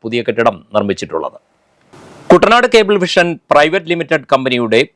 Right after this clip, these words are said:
പുതിയ ആസ്ഥാന മന്ദിരത്തിന്റെ ഉദ്ഘാടനം ജനുവരി ഒൻപത് വെള്ളിയാഴ്ച രാവിലെ പത്തിന് നടക്കും. മങ്കൊമ്പ് തെക്കേക്കര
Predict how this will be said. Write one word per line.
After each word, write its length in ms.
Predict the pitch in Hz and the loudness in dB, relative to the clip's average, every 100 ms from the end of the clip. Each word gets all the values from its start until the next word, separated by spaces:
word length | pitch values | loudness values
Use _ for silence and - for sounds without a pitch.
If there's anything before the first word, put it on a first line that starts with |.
| - | -4
പുതിയ 320 | 135 151 160 - 123 | 2 4 4 4 0
ആസ്ഥാന 360 | 139 - 170 160 147 | 0 -2 -2 0 -2
മന്ദിരത്തിന്റെ 440 | 135 127 127 120 | 0 0 0 -2
ഉദ്ഘാടനം 460 | 107 139 127 120 107 - _ _ _ 120 | -2 0 0 2 -2 -6 _ _ _ 0
ജനുവരി 320 | 160 185 202 185 | 2 4 4 2
ഒൻപത് 280 | 156 143 135 127 _ 113 | 2 2 2 0 _ 0
വെള്ളിയാഴ്ച 420 | 135 160 175 170 | 4 2 2 -2
രാവിലെ 220 | 151 135 127 | -2 -2 -2
പത്തിന് 280 | 120 - 131 104 | -2 -2 -2 0
നടക്കും. 280 | 101 156 - _ _ _ _ _ - | 0 -2 -4 _ _ _ _ _ -2
മങ്കൊമ്പ് 400 | 123 151 165 151 170 147 | 0 2 0 2 2 0
തെക്കേക്കര 400 | - 175 170 | 0 -2 0